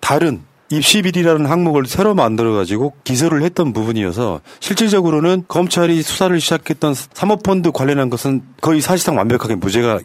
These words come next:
났고 거기에 사모펀드랑 관련 없는 걸 엮어 넣다 보니 한동훈 같은 주장이 나왔던 거고 결국에는 저는 이 부분은 우리가 이야기를 해야 된다고 생각해요. 첫 번째로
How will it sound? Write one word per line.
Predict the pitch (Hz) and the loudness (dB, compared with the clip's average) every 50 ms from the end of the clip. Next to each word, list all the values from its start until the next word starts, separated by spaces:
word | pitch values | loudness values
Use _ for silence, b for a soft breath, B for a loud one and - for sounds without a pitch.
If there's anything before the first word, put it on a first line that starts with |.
| - | -6
났고 | - - - - - 139 110 87 - - | -6 -6 -6 -2 -2 -2 -2 -2 -4 -4
거기에 | - 147 143 165 175 160 | -4 -2 0 2 0 0
사모펀드랑 | - - - 220 226 240 - - 214 196 196 190 175 | 0 -2 -2 0 2 2 2 2 0 2 2 2 0
관련 | - - 117 131 160 160 | 0 0 0 2 2 2
없는 | 143 135 131 127 131 | 0 0 0 0 0
걸 | 147 139 101 | 0 0 0
엮어 | 95 107 - - 180 151 | 0 0 0 0 0 0
넣다 | 131 131 131 135 131 | 0 0 0 -2 -2
보니 | 113 113 107 120 131 | -2 -2 -2 -2 -2
한동훈 | 120 147 175 185 180 175 | -2 0 0 0 2 2
같은 | 156 135 - - | 0 0 -2 -4
주장이 | - - 107 117 117 110 | -8 -4 -2 -2 -2 0
나왔던 | 95 87 95 104 - - 101 | -2 -2 -4 -4 -4 -6 -6
거고 | 90 82 82 98 123 139 - | -6 -4 -4 -6 -6 -8 -4
결국에는 | - 214 160 170 196 190 185 175 190 190 185 180 - | -2 -2 0 0 2 2 2 2 2 0 -2 -4 -4
저는 | - 160 185 214 180 | -2 0 0 2 0
이 | 127 139 | 0 0
부분은 | 160 214 214 196 190 175 175 131 | 0 0 2 2 2 2 2 2
우리가 | 110 131 151 147 131 | 0 0 0 0 0
이야기를 | 113 101 110 120 117 117 - 156 | 2 2 0 0 0 -2 -2 -2
해야 | 160 | -4
된다고 | 143 127 107 92 82 | -4 -2 -2 -4 -4
생각해요. | 80 87 80 - - - 71 - - - | -4 -6 -8 -10 -14 -18 -20 -20 -16 -8
첫 | - 180 180 | -6 -6 -2
번째로 | - 240 247 240 - - 147 139 151 185 196 | 2 2 2 2 2 2 0 0 0 -2 -4